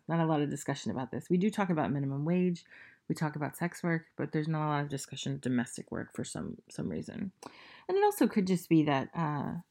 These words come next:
you know, so, because the labor is so invisibilized, that either people don't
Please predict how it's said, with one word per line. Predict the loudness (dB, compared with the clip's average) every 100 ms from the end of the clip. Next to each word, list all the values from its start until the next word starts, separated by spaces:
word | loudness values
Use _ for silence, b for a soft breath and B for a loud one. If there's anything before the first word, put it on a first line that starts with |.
| b b b b b b b b _ _ 8
you | 10
know, | 12 8 2 B
so, | -6 0 2
because | 4 2 4 2 4
the | 4
labor | 6 6 6 2
is | 2
so | 2
invisibilized, | 4 4 2 0 -4 -2 -2 -2 -4 -6 -12 -14 -8
that | 0 0 0 2
either | 4 4 4 2 -2 _ -4
people | 0 2 0
don't | 0 0 0